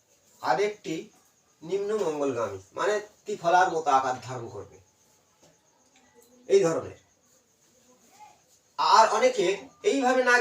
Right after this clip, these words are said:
গিয়ে আরেকটু অন্যভাবে যায়, এই যাচ্ছে, এইভাবে গিয়ে এইরকম সৃষ্টি হয়ে যায়।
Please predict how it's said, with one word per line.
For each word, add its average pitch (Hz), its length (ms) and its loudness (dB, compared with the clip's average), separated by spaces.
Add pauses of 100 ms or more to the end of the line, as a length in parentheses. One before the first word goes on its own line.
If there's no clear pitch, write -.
গিয়ে 185 200 -6 (640)
আরেকটু - 340 2 (100)
অন্যভাবে 160 460 -2
যায়, - 160 -14 (720)
এই 170 200 -8
যাচ্ছে, 214 320 0 (800)
এইভাবে 208 280 0 (100)
গিয়ে 185 200 -8 (400)
এইরকম 185 300 -4 (100)
সৃষ্টি - 300 -14
হয়ে 101 180 -16
যায়। - 140 -20